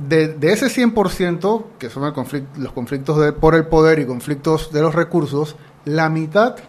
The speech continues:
en aquella medición eran conflictos por los recursos, casi exacto, y la otra mitad eran conflictos de poder.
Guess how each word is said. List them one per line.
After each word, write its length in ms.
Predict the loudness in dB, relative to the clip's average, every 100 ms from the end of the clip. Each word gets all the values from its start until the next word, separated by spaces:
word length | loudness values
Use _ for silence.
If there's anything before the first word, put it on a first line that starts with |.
| -16
en 120 | -10 -8
aquella 300 | -4 -2 0
medición 600 | 0 -2 0 -2 -2 -4
eran 260 | -4 -2 -2
conflictos 500 | -6 -6 -8 -8 -8
por 120 | -4
los 120 | -2
recursos, 560 | -4 -4 -6 -6 -10 -14 -20 -18 -6
casi 240 | -6 -4
exacto, 460 | -6 -6 -6 -10 -6
y 80 |
la 80 | -4
otra 180 | -2 -2
mitad 440 | -4 -2 -2 -2
eran 200 | -2 -4
conflictos 520 | -4 -8 -8 -8 -6 -6
de 80 |
poder. 400 | -6 -6 -6 -8